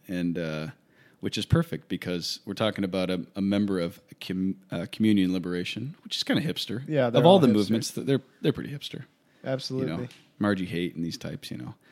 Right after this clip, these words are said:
Speaker 1: And, uh, Vincenzo Petrocelli, the godfather of, uh, C L at, uh, Benedictine, who's now part of the, um,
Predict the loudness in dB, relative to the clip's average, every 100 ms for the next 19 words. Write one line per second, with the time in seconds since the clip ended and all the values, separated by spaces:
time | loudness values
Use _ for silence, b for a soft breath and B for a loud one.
0 | B B B B B B B 0 4 4
1 | 4 2 2 0 2 4 4 4 4 4
2 | 2 8 8 8 -2 -2 0 2 0 -4
3 | -6 -4 2 2 2 -2 0 0 0 -2
4 | -4 -6 -6 -6 -4 -4 -2 0 0 -4
5 | -6 -8 -8 -8 -6 -6 -6 -2 -2 -2
6 | -2 -4 -6 -8 -4 -4 -2 -4 -6 -8
7 | -6 -6 -6 -8 -10 -12